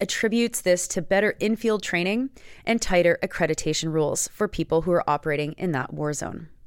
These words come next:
And finally, the Associated Press is reporting that rhinos have returned to the Loisaba Conservancy for the first time in decades.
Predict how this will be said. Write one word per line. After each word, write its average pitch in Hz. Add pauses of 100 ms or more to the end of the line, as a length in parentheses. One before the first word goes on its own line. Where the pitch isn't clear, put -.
(1300)
And 247
finally, 277
the 254
Associated 254
Press 185
is 190
reporting 190
that 190
rhinos 190
have 180
returned 185
to -
the 190
Loisaba 208
Conservancy 175
for -
the 190
first 185
time 156
in 165
decades. -